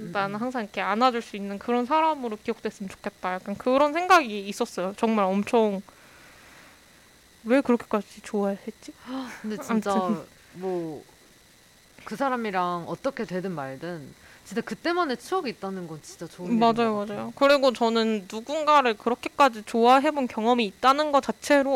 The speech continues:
Speaker 2: 엄청 의미가 있다고 생각해요.
Speaker 1: 아, 저도 그거는 진짜 공감해요.
Speaker 2: 네.
Speaker 1: 저도, 저는 고삼 때 <laughs> 담임 선생님을 되게
Speaker 2: 아,
Speaker 1: 좋아했는데
Speaker 2: 귀여워.
Speaker 1: 저는 솔직히 저는 그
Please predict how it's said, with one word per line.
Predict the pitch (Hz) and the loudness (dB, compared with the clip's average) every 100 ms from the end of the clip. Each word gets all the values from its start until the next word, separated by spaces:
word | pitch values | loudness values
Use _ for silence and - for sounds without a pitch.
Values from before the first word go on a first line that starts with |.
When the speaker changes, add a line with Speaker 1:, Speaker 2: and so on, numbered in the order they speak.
| 202 | -2
Speaker 2:
엄청 | 208 220 | -4 -4
의미가 | 202 214 208 | -4 -4 -6
있다고 | 185 202 202 | -6 -8 -8
생각해요. | 233 233 - - 175 | -8 -10 -8 -6 -6
Speaker 1:
아, | 156 | -6
저도 | - 185 190 175 | -8 -6 -4 -6
그거는 | - 190 190 190 180 214 196 | -4 -2 0 0 -2 -2 -4
진짜 | 160 156 156 | -6 -10 -14
공감해요. | - 226 208 | -10 -6 -4
Speaker 2:
네. | 196 | -4
Speaker 1:
저도, | 202 202 190 165 143 - - - | -4 -2 -2 -4 -8 -18 -20 -20
저는 | - 226 220 202 | -4 -2 -2 -4
고삼 | - 190 226 208 - | -6 -6 -6 -8 -8
때 | 165 180 | -6 -6
<laughs> | |
담임 | - 196 208 269 | -4 -2 -2 -4
선생님을 | 233 254 247 196 | -4 -2 -2 -2
되게 | 190 165 | -4 -4
Speaker 2:
아, | |
Speaker 1:
좋아했는데 | 165 170 165 349 330 214 | -4 -2 6 6 6 2
Speaker 2:
귀여워. | 311 330 311 320 - - - - | 4 4 6 4 0 -12 -20 -4
Speaker 1:
저는 | 285 277 277 269 185 | 0 2 2 0 -2
솔직히 | 180 330 - 349 - 240 170 156 - - - _ _ _ _ - - - - | -2 -2 -2 -6 -4 -6 -6 -10 -16 -20 -20 _ _ _ _ -20 -20 -20 -20
저는 | - 220 214 | -8 -6 -4
그 | 208 | -6